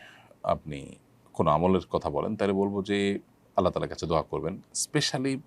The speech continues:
মানে, ঝগড়া থেকে মুক্তির জন্য আলাদা কোনো আমল, আলাদা কোনো দোয়ার কথা আমাদের জানা মতে শেখানো হয়নি।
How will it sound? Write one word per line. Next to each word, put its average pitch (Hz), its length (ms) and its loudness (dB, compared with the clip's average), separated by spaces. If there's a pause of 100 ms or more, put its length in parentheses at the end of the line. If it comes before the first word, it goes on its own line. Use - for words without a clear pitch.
(240)
মানে, 85 180 -4
ঝগড়া 120 400 2
থেকে 160 240 0
মুক্তির 113 280 -2
জন্য 95 160 0
আলাদা 80 200 0
কোনো 76 180 -4
আমল, 71 280 -4 (140)
আলাদা 71 220 -6
কোনো - 160 -10
দোয়ার 73 220 0
কথা - 300 -6 (500)
আমাদের 76 220 -6
জানা 82 220 4
মতে 101 380 0
শেখানো 95 360 2
হয়নি। 82 280 0